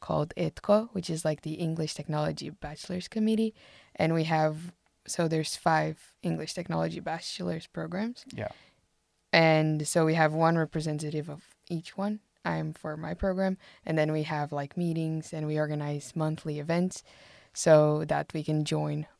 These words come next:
Speaker 1: all the students that study
Speaker 2: And
Speaker 1: some technology major in English.
Speaker 2: I think it perfectly links to, you know, we're talking about all these students being in one place and events. And you might be thinking, "Well, how do I know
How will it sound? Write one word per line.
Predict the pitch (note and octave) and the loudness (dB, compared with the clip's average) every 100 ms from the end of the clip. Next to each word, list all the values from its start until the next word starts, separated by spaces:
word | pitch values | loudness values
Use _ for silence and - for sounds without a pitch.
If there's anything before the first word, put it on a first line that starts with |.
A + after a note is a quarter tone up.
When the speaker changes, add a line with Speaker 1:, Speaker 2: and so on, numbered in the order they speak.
| - | -4
Speaker 1:
all | D#3+ | -2
the | D#3 | -2
students | D#3+ - F3 F3 - | -6 -6 -6 -6 -6
that | - - | -6 -6
study | - - - F3+ - _ _ | -8 -8 -8 -10 -14 _ _
Speaker 2:
And | A#2 - - | -4 -4 -8
Speaker 1:
some | - D#3+ D#3+ | -6 -6 -6
technology | - D#3 D#3 - F3 E3+ | -10 -10 -8 -8 -8 -8
major | F3 F3+ F3+ | -8 -8 -6
in | F3+ E3 | -4 -4
English. | E3 E3 E3+ - _ _ | -6 -8 -10 -12 _ _
Speaker 2:
I | B2 | 0
think | A2 A#2+ | 2 0
it | B2 - | 0 4
perfectly | A#2 A2 A#2+ - G#2+ | 4 4 0 -2 -2
links | G2+ G2+ - - | 0 0 -4 -6
to, | G2+ G2 F2+ - | -2 -2 -4 -8
you | - | -8
know, | G#2+ G#2 G2+ - | -2 2 2 0
we're | G#2+ - G#2 | -4 0 -2
talking | F#2+ G#2 | -2 0
about | G2+ - | 2 2
all | G#2 | 2
these | G2 F#2+ | -2 -2
students | G2+ F#2+ F#2+ | -4 -4 -4
being | - G2 F#2 | 0 0 2
in | F#2 | 0
one | F2+ F2+ | -2 -2
place | G2 F#2 | -4 -4
and | - | -6
events. | G#2 C3+ B2+ B2+ - - - - | 4 4 6 2 -6 -20 -20 -4
And | A#2 | 0
you | A#2 | 6
might | B2 A#2+ | 6 6
be | B2+ | 2
thinking, | A2+ G#2+ G#2+ G#2+ | -2 -4 -2 0
"Well, | G#2 G#2 - | 6 6 6
how | - - B2 | 0 4 4
do | A#2 G#2+ | 4 4
I | G2+ G2+ | 6 4
know | G2 G#2 C3+ A2+ F2+ | 2 4 6 6 4